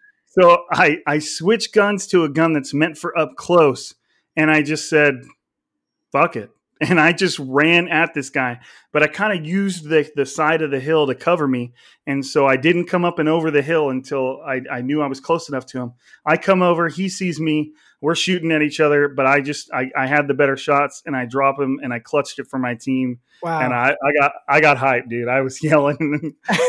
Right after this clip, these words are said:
Speaker 1: I
Speaker 2: <laughs> Was this on, did you tw-, did you Twitch this?
Speaker 1: Yes, I did. It's all on Twitch. I actually recorded it. I'll probably throw up on my Twitter.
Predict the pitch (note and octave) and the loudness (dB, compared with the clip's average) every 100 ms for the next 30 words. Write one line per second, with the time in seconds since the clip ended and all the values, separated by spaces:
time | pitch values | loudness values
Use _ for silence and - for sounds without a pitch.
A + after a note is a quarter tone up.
0 | G#3 A4+ - D#3 - - B2 G#3+ G#3+ F4 | -2 -8 -8 -6 -6 -8 -2 0 2 0
1 | F#4 D#4+ C#4+ A3+ A3+ C4 - A#3 G3+ G#3 | 0 0 0 -2 -2 -2 -6 -4 -2 -2
2 | A3+ B3 B3 - E4 - - _ _ _ | -2 -4 -4 -4 -6 -8 -16 _ _ _
3 | _ _ _ - E3 C#3+ - C#3 D#3 D3 | _ _ _ -2 2 2 2 0 2 2
4 | C#3+ E3+ E3+ D#3 - E3+ - D3+ F#3 G#3+ | 2 0 0 0 -2 -4 0 -2 0 -2
5 | E3+ - F3 D#3+ C#3 C#3 C3+ E3+ D3+ D#3+ | -4 -2 -2 0 0 0 2 0 0 0
6 | D3 D3 C3+ B2+ A#2+ C#3+ A#2+ A#2+ | -2 -2 -4 -4 -4 -4 -4 -6